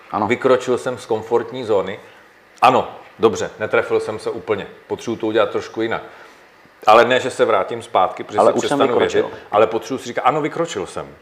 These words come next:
Speaker 2: Kolikrát, když jdeme na cestu, taky jdeme blbě, že jo, o kousek,
Speaker 1: Ano.
Speaker 2: tak se vrátíme na, na správnou cestu. Ale zásadní chybou je vrátit se zpátky
Speaker 1: Mhm.
Speaker 2: do výchozího bodu, že jo? To znamená opravdu,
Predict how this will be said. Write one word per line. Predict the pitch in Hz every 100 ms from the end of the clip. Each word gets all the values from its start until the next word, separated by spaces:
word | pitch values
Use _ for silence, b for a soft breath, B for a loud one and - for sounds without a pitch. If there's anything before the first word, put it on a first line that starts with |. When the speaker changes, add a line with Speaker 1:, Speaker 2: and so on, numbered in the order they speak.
| _ _ _ _ _ _ - -
Speaker 2:
Kolikrát, | 139 147 147 143
když | 127
jdeme | 120 143
na | 147
cestu, | - 143 -
taky | 143 139 175 175
jdeme | 123 123 107
blbě, | 90 92 110 98
že | 104
jo, | 92
o | 92
kousek, | 117 113 107
Speaker 1:
Ano. |
Speaker 2:
tak | 104 -
se | 135
vrátíme | 139 131 - 185 127 - - _ -
na, | 104 110
na | 107
správnou | - 120 123 147 156
cestu. | - - - - - - _ _ _ _ _ _ _ -
Ale | 104
zásadní | 113 107 - 131 127
chybou | 120 120 127
je |
vrátit | 127 110 104 -
se | -
zpátky | 120 110 104 - 123 131
Speaker 1:
Mhm. | 92 85 117
Speaker 2:
do | 113 127
výchozího | 120 - 127 127 131
bodu, | 139 143 90
že | 95
jo? | 87
To | 98
znamená | 107 110 120
opravdu, | 120 107 127 127 135 131